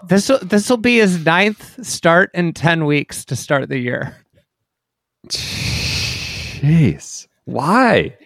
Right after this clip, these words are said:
Speaker 1: He's got,
Speaker 2: Sanjay.
Speaker 1: I mean, he's got some good finishes. He finished fourth at, uh, Farmers, sixth at,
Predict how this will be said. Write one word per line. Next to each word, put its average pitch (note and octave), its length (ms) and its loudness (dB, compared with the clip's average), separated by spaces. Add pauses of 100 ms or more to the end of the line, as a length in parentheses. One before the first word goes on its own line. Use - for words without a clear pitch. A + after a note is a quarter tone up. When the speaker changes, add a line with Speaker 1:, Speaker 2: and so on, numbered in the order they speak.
(1400)
Speaker 1:
He's A3 300 2
got, E4 240 6
Speaker 2:
Sanjay. G2 280 2
Speaker 1:
I A3+ 100 2
mean, C#4+ 80 4
he's C4+ 120 2
got D#4 180 4
some E4+ 160 -4
good C4 160 0
finishes. G#3+ 520 0
He C#3+ 100 2
finished A3 340 2
fourth G3+ 320 4
at, G3 200 4
uh, F3 260 6
Farmers, F3+ 680 4
sixth - 440 -2
at, F3 160 2